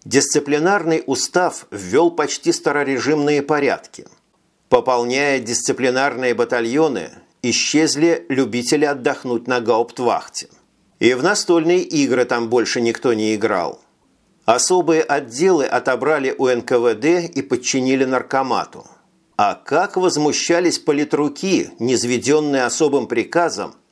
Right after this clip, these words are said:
до уровня заместителей командиров по политчасти. Лозунг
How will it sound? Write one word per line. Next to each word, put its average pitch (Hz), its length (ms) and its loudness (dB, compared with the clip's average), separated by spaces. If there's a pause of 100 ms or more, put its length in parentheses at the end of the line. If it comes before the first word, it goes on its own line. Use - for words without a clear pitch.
до 117 200 0
уровня 156 440 2
заместителей 127 760 0
командиров 113 680 0
по 135 120 -2
политчасти. 110 1000 -4 (600)
Лозунг 123 880 0